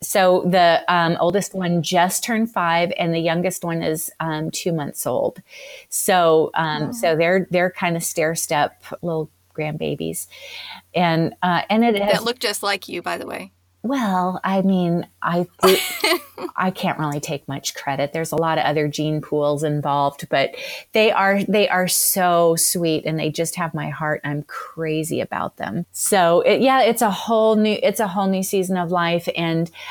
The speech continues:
Speaker 1: um, you know, and I see my daughters, uh, being young mamas, and they're so tired, and they're working so hard, and they're
Speaker 2: Mm.
Speaker 1: so, you know, they're, they're such good moms. And I just look at them and go, "Yeah,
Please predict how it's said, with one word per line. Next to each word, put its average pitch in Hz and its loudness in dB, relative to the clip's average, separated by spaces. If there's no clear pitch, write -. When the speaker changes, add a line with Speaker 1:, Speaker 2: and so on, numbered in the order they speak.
Speaker 1:
um, 160 2
you 196 4
know, 175 2
and 175 0
I 175 0
see 190 -2
my 175 0
daughters, 160 0
uh, 160 0
being 170 0
young 160 0
mamas, 160 0
and 196 2
they're 202 0
so 208 -2
tired, 165 -2
and 160 -4
they're 156 -4
working 175 -2
so 196 0
hard, 156 0
and 160 -2
they're 175 2
Speaker 2:
Mm. 170 -4
Speaker 1:
so, 190 2
you 190 2
know, 175 2
they're, 175 0
they're 170 0
such - -4
good 165 -2
moms. 151 -4
And 160 2
I 160 2
just 196 -2
look 190 0
at 196 -4
them 170 0
and 165 0
go, 156 0
"Yeah, 170 0